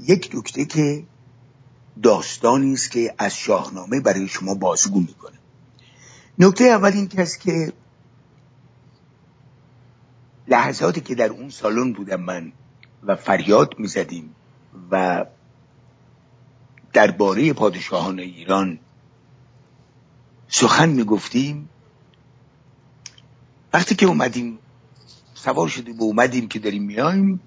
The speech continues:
کسی که خیلی هم مورد احترام هست و دوست داره گفت: «به آقای مفید، شماها، اه، خیلی مستقیم دارید.» گفتم: «دوست عزیز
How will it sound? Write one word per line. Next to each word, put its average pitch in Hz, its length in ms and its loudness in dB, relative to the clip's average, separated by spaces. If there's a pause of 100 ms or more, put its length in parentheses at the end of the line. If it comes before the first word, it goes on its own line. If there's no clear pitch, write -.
(840)
کسی 185 300 4
که 160 120 0
خیلی 156 320 2
هم 123 180 0 (420)
مورد 107 240 0
احترام 104 500 2
هست 90 240 -10
و 98 40 -20
دوست 92 260 -20
داره - 160 -2
گفت: 196 220 2 (560)
«به 127 80 2
آقای 160 340 2
مفید، 110 340 -10
شماها، 131 600 -6 (480)
اه، 113 220 2 (360)
خیلی 233 880 4
مستقیم 175 840 6
دارید.» 135 340 0
گفتم: 170 540 0
«دوست 170 400 -2
عزیز 139 640 0